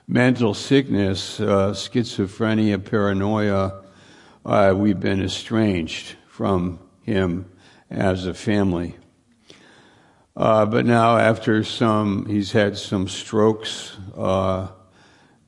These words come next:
and then, um, he's, uh, at the end now, and, uh, love, we love him, and being with him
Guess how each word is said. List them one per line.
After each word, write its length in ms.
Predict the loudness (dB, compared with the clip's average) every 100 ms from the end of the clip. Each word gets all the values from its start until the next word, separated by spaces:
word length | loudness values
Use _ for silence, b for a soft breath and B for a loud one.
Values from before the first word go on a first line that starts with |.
| -20 -6
and 440 | -2 0 0 0
then, 340 | 0 2 0 0
um, 480 | -2 -2 -4 -8 -8
he's, 560 | -4 -2 -4 -6 -12 -14 -12
uh, 380 | -8 -4 -4 -6 -10 -20 b b b b b
at 220 | -2 -2 0
the 180 | 0
end 240 | 2 2 2
now, 540 | 2 2 0 -2 -8 -12
and, 400 | -6 -4 -4 -6
uh, 380 | -4 -4 -6 -12 -20 _ b b b b b b
love, 720 | -2 2 4 4 2 -4 -12 -8
we 180 | -6 -2
love 360 | 0 0 0
him, 340 | -6 -6 -6 -14 -18
and 340 | -10 -8 -8 -6
being 320 | -4 -4 -4
with 220 | -6 -6
him 340 | -6 -6 -6